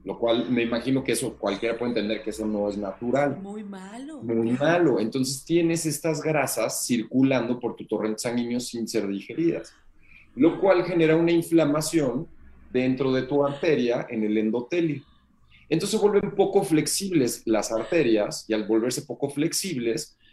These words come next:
Speaker 1: pues entonces la presión arterial sube y va dañando el endotelio y pues obviamente se pega el colesterol ahí, entonces te genera arteriosclerosis. Todas estas son las maravillas de la leche.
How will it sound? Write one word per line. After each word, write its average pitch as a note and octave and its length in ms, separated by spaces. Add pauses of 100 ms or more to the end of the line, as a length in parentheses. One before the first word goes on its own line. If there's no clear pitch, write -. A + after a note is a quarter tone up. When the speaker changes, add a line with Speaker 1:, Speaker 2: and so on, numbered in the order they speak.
(120)
Speaker 1:
pues B2 180
entonces C3 320
la A#2 220
presión B2 340
arterial A2 540
sube D3 480 (760)
y E3+ 120
va F3 180
dañando E3+ 680
el C#3 140
endotelio C3 880 (680)
y G#2+ 340
pues A2+ 160
obviamente C#3+ 400
se - 180
pega B2+ 320
el A#2+ 120
colesterol B2 580
ahí, A#2 300
entonces A#2+ 240
te A2+ 80
genera G2 320
arteriosclerosis. G#2 1120
Todas E3+ 400
estas E3+ 240
son E3 140
las E3+ 100
maravillas B2+ 640
de A2 100
la F#2+ 140
leche. G#2 420